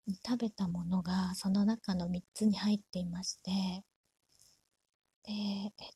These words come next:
と、一つはブロッコリー、トマト、ブルーベリー、あとケールと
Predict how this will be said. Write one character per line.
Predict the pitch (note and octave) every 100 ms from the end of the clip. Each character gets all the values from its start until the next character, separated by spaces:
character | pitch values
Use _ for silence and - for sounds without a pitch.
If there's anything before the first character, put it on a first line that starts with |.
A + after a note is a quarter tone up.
| -
と、 |
一 | G3 - B3+
つ | - -
は | G3 F#3
ブ | G3
ロ | F#3 G3
ッ | - _ _
コ | - F#3
リ | F#3+ F#3 G3 A3+ A3
ー、 | - _ _ _ _ -
ト | A3+
マ | G3+ F3+ - _
ト、 | A3+ A#3+ A#3+ G#3 - _ _ _ _ _ _ -
ブ | G#3
ル | G#3
ー | A3+ A3+ A3+
ベ | A3+ A#3
リ | G3+ F#3 G3 G#3 F3+ - _ _ _ _ _ _ _ _ _ _ _ _ - - _ _ _ _ _ _ _ _ _ _ _ _ _ _ _ _ _ -
ー、 |
あ | -
と | - -
ケ | - C4+ C#4+ B3+
ー |
ル | F#3+ - -
と | F#3+ F3 F3+ -